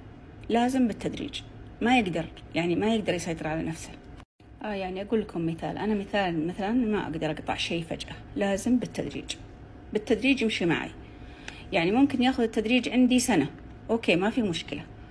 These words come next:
بالعكس، هو كل ما ياخذ عندك وقت أطول إنك تنقص الت-، الشيء بالتدريج،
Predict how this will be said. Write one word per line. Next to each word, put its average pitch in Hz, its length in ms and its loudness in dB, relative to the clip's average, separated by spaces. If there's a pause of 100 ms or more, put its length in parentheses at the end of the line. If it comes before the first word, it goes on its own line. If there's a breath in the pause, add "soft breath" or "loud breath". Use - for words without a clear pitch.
(640 loud breath)
بالعكس، 233 420 4
هو 220 60 4
كل 277 220 4
ما 254 180 8
ياخذ 247 260 4
عندك 214 380 0
وقت 220 280 -2
أطول 190 220 0
إنك 170 280 0
تنقص 233 460 0
الت-، 226 140 -2
الشيء 247 460 2
بالتدريج، 214 640 2